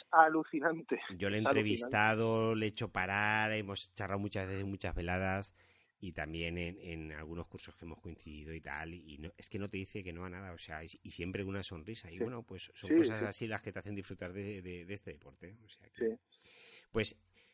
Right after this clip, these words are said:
Speaker 2: Manolo, mañana,
Speaker 1: Sí.
Speaker 2: Gran Slam,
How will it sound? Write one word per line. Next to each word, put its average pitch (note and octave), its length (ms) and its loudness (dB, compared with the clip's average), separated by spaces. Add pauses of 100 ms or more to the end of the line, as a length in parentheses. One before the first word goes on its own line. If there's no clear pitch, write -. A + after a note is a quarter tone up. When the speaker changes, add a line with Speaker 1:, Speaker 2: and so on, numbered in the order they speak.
(760)
Speaker 2:
Manolo, G#2+ 420 4 (160)
mañana, G2+ 600 4
Speaker 1:
Sí. F2+ 40 2 (160)
Speaker 2:
Gran A2+ 380 2 (100)
Slam, A2+ 400 4